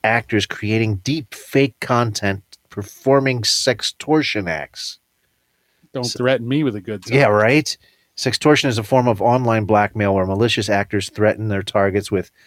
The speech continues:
Speaker 1: uh, publicly leaking explicit images and videos that they stole through hacking or acquired,
Speaker 2: Mm-hmm.
Speaker 1: uh, typically demanding money and payment without withholding
Speaker 2: The
Speaker 1: information.
Speaker 2: internet never forgets.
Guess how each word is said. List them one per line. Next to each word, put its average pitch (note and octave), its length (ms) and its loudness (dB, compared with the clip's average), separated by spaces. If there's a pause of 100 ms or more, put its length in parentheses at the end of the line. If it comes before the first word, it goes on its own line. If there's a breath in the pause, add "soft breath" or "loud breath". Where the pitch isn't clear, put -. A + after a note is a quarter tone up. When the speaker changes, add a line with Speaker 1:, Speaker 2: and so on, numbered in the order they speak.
(280 soft breath)
Speaker 1:
uh, E2+ 160 -4
publicly G#2+ 480 -2
leaking G#2+ 400 -2
explicit B2 840 -2
images G#2 480 -4
and F2+ 160 -10
videos G2+ 380 -2
that F#2+ 100 -10
they F#2 140 -4
stole F#2 360 0
through C#3 360 -4
hacking A#2+ 420 -2
or G2 100 -2
acquired, G#2 640 2 (160 loud breath)
Speaker 2:
Mm-hmm. C3 340 -10
Speaker 1:
uh, F#2+ 440 4
typically A#2+ 400 0
demanding G#2+ 480 0
money G2+ 260 -2
and F#2 100 -8
payment G2 320 -4
without F2+ 380 -4 (180)
withholding F#2 600 -8
Speaker 2:
The F#2 140 -20
Speaker 1:
information. F2+ 340 -8
Speaker 2:
internet C3+ 340 -4
never B2+ 280 -14
forgets. - 600 -20